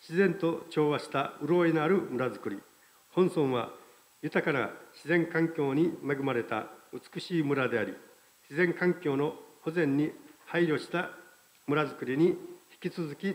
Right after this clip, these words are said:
努めてまいります。景観につきましては、読谷村景観条例及び読谷村景観計画に基づき、本村の自然、歴史、文化など、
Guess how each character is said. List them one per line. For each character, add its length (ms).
努 80
め 100
て 220
ま 120
い 40
り 80
ま 120
す。 140
景 180
観 260
に 180
つ 80
き 80
ま 100
し 100
て 100
は、 220
読 200
谷 160
村 280
景 120
観 220
条 200
例 220
及 160
び 160
読 180
谷 180
村 260
景 180
観 400
計 160
画 240
に 120
基 200
づ 140
き、 180
本 140
村 180
の 340
自 240
然、 300
歴 180
史、 140
文 160
化 140
な 100
ど、 160